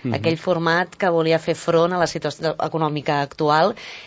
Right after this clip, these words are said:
Speaker 2: i que s'allunya d'aquella època que tots recordem, de la carpa de, de l'Arborètum, un format que es conserva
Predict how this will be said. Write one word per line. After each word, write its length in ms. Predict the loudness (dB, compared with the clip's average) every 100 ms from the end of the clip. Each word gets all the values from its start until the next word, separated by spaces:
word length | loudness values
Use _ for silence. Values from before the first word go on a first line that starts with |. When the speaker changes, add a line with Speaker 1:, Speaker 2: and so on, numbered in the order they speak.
| -10
Speaker 2:
i 100 | -4
que 100 | -2
s'allunya 600 | 0 0 0 -2 -2 -4
d'aquella 420 | -8 -8 -6 -4
època 220 | -4 -6 -4
que 100 | -2
tots 180 | -2
recordem, 560 | -4 -4 -2 -2 -2 -8
de 100 | -8
la 120 | -6 -2
carpa 420 | 0 0 -2 -2
de, 140 | -2 -2
de 60 | 0
l'Arborètum, 720 | -2 -2 -2 -2 0 -2 -2 -4 -14 -8
un 100 | -4
format 500 | -2 2 2 2 -2
que 140 | 2 2
es 100 | 2
conserva 640 | -4 2 2 2 2 0